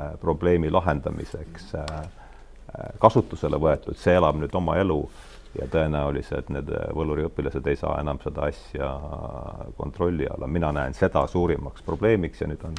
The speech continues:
minu arvates on see suurim probleem. Ja kui me siin tahame midagi teha, äh, siis, äh, siis poole, poolenisti tervenisti nahaga välja tulla, siis see on minu arvates esimene asi, millega peaks tegelema, selle hirmu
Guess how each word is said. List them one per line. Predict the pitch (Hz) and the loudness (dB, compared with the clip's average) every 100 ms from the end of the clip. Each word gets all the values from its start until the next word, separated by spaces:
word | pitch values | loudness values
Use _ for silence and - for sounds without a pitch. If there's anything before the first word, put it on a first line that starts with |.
| - - - - - - | -10 -16 -16 -16 -18 4
minu | 104 95 | 12 12
arvates | 90 71 73 78 | 12 10 6 2
on | |
see | 78 101 | 6 6
suurim | 87 80 71 | 6 4 4
probleem. | 78 69 78 71 - - - - - | 0 2 2 0 -4 -10 -18 -18 -8
Ja | 73 | -2
kui | 78 | 0
me | 76 | 0
siin | 82 | 2
tahame | 78 90 78 | 4 6 4
midagi | 78 95 85 69 67 | 4 6 6 6 -2
teha, | - 64 - - - - - - - | -2 -2 -6 -12 -18 -18 -16 -16 -14
äh, | - 76 73 76 - | -12 -6 -6 -8 -10
siis, | - 73 - - | -8 -8 -8 -8
äh, | - - - - - - - - - - - - - 53 - | -8 -8 -12 -18 -20 -18 -20 -20 -18 -18 -18 -16 -12 -10 -8
siis | - 85 | -6 -8
poole, | - 101 104 76 76 71 69 69 69 67 | 6 12 12 12 12 8 6 4 2 2
poolenisti | - 104 85 78 - | 10 10 10 6 4
tervenisti | 82 85 78 78 85 | 6 6 6 2 0
nahaga | 78 76 76 | 0 2 2
välja | 82 71 | 2 0
tulla, | 73 71 67 | -2 -4 -4
siis | 73 - | -6 -2
see | 90 80 | 2 4
on | 71 | 4
minu | 85 82 | 2 2
arvates | 71 67 71 76 | 0 -2 -6 2
esimene | 87 - 62 - | 2 2 -2 -4
asi, | 67 - | -6 -6
millega | - - - | -8 -12 -12
peaks | - - | -12 -12
tegelema, | - 76 76 78 80 | -12 -10 -10 -12 -12
selle | 98 - | -10 -2
hirmu | 85 76 69 | -2 0 -4